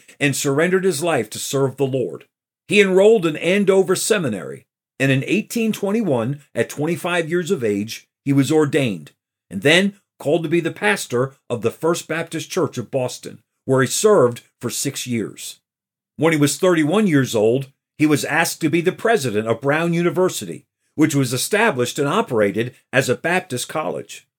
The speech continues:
He served as the president of Brown University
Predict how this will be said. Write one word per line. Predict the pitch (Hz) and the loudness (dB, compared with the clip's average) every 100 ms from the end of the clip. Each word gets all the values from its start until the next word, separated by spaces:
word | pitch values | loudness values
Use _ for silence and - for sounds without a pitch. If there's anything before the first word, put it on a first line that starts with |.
| _ _ _ - | _ _ _ 0
He | 160 | 0
served | - 240 269 196 | 4 6 6 2
as | 151 | -2
the | - | -2
president | - 175 202 185 202 170 | -2 0 0 2 0 0
of | 113 | -2
Brown | 135 170 165 | -2 0 0
University | 170 185 196 190 120 95 107 | 0 0 0 -2 -4 -6 -8